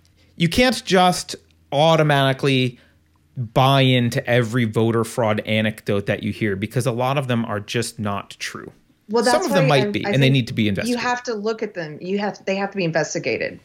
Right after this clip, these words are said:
Speaker 2: And I think the, I think the, of the ones I've looked at, the, um,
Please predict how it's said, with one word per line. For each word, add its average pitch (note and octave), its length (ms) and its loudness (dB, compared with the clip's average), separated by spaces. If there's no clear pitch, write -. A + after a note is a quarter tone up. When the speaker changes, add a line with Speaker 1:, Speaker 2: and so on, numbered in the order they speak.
Speaker 2:
And E3+ 360 0
I F3 80 0
think G3 240 -2
the, F3 320 0
I F3+ 100 0
think F#3 300 -4
the, D#3+ 320 0
of E3+ 100 -2
the F3 80 0
ones F3+ 220 -2
I've D#3 180 -2
looked F3 240 -2
at, D3 400 0
the, C#3+ 480 -2
um, C3+ 560 -2